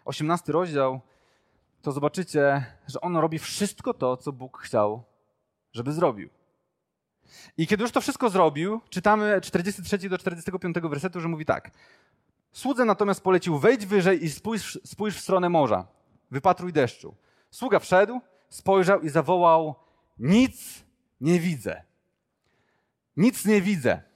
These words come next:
Eliasz ma właściwą perspektywę czasu, jest posłuszny i kiedy oczekuje spełnienia obietnicy, dzieje się nic. Spotyka go tylko rozczarowanie. I teraz, czy nie miałeś takiej sytuacji w swoim życiu?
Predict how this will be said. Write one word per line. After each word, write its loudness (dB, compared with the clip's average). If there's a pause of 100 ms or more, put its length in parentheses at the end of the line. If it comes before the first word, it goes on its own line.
(920)
Eliasz 2
ma 4
właściwą 2
perspektywę 2
czasu, 0 (280)
jest 2
posłuszny 2 (420)
i -4
kiedy 4
oczekuje 2
spełnienia 4
obietnicy, 2 (500)
dzieje 4
się 2 (200)
nic. -4 (880)
Spotyka 2
go 4
tylko 6
rozczarowanie. 4 (720)
I -10
teraz, 4 (1160)
czy 0
nie 6
miałeś 6
takiej -6
sytuacji -6
w -18
swoim -12
życiu? -12